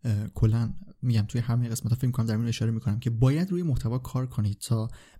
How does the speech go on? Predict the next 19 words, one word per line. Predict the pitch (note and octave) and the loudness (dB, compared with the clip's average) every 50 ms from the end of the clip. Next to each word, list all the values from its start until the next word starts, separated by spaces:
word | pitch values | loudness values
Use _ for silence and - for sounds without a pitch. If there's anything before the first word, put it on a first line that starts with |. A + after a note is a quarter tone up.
| - | 0
بتونید | D3 D#3+ - - F#3+ G3 F#3+ - C3 A#2 | 0 0 2 2 2 2 2 0 0 2
بازدید | A2+ B2 A#2 A#2+ A#2+ A#2+ - - | 4 4 4 4 2 -2 -4 -4
کننده | - A#2+ A2 A2+ A#2+ | -2 -2 -2 0 -2
رو | C#3 C#3 | -2 0
به | C#3+ | 0
سایت | A#2 - - A#2 A#2 A#2+ - B2 B2+ B2 B2 - - _ _ | -2 0 0 -4 -4 0 0 0 0 0 -4 -10 -20 _ _
خودتون | - - B2+ A2+ A2 - A2+ A2+ G#2+ | -2 0 2 2 2 2 0 2 4
بکشونید. | A2 G2+ - - F#2 - - G#2 - - - - - - - - - - | 4 4 2 2 -6 -4 -4 -6 -6 -6 -10 -16 -18 -20 -20 -16 -8 -2
توی | - A3+ B3 | 0 2 2
محتوا | A#3 F#3+ D3+ - C#3+ C3 C#3+ E3 F#3 | 4 2 2 2 2 2 2 2 0
هم | F3+ | 0
باید | D3 C#3 D3+ E3 D3+ | 0 0 -2 -2 -2
به | C#3+ - - | -4 -4 -2
اون | - E3+ F3+ | 0 0 0
چیزی | - - - E3+ D#3+ F3 | 0 0 -4 -4 -2 -2
که | E3 F#3 D#3 | 0 0 2
وعده | A#2+ B2+ A2+ A2 A2 A2 A2 | 6 6 6 6 6 4 4
دادید | G#2+ A2 A2 C#3 D3 - | 4 4 2 2 0 -2
کامل | - - A2 G#2+ G#2 A2+ A#2 B2 | -4 -2 -2 0 0 0 -2 -2